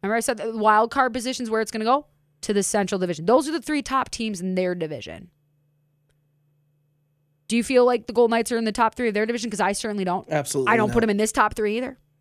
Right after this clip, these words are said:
Speaker 1: And based off of the wild card pushings, based off of the teams that we put, we see Nashville, we see Dallas, like, it's a toss-up, right? And so when it's a toss-up,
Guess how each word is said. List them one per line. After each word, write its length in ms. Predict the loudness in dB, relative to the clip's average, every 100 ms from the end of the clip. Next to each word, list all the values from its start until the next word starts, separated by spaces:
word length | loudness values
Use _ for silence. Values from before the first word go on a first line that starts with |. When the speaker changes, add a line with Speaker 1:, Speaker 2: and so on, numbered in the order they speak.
| _ _ _ _ _ _ _ _ _ -6
Speaker 1:
And 380 | -2 0 0 2
based 220 | 0 2
off 120 | 0
of 80 | 0
the 60 | 0
wild 340 | 4 4 2
card 360 | 0 -2 -2 -4
pushings, 520 | -4 -4 -6 -6 -12 _
based 220 | -6 -2 -2
off 80 |
of 60 | -4
the 80 | -4
teams 160 | -6
that 60 | -4
we 80 | -4
put, 160 | -4
we 60 | -4
see 140 | -4
Nashville, 460 | 0 0 0 -2 -2
we 80 | -2
see 160 | -4
Dallas, 400 | 0 2 2 2
like, 160 | -2 -4 _ _ _ _
it's 160 | -8 -6
a 60 |
toss-up, 480 | -2 0 2 -2 0
right? 240 | -2 -2 -6 _ _ _ _ _
And 140 | -8 -2
so 380 | 2 4 2 -4 _ _ _ -4
when 120 | -2
it's 140 | -2
a 20 |
toss-up, 560 | -2 2 4 2 -2